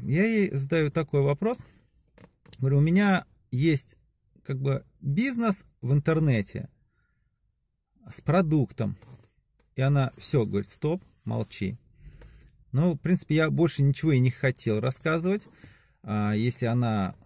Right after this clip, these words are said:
ну, заявляет, что ясновидящая какая-то там, экстрасенс, я хотел бы от нее услышать. В общем, у нее глаза округлились, и она выдает такое.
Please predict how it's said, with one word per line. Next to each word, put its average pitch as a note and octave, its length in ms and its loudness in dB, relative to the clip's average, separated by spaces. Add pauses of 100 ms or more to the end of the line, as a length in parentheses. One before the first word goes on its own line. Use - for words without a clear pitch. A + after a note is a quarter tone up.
(520)
ну, D3 160 -2
заявляет, A#2+ 500 0
что G2 260 -4
ясновидящая E3 800 -2
какая-то C3+ 540 -4
там, G#2+ 400 -4
экстрасенс, A3+ 640 -6
я C3 160 0
хотел C#3 320 -4
бы A#2 180 -4
от - 200 -6
нее C#3 160 4
услышать. G3 560 -4 (1080)
В A#2+ 120 -4
общем, C3+ 320 -2 (640)
у B2+ 80 0
нее C3+ 240 6
глаза C3 380 2
округлились, C#3 800 0
и A#2+ 260 2 (460)
она C3+ 280 2
выдает C#3+ 480 4
такое. A#2 460 2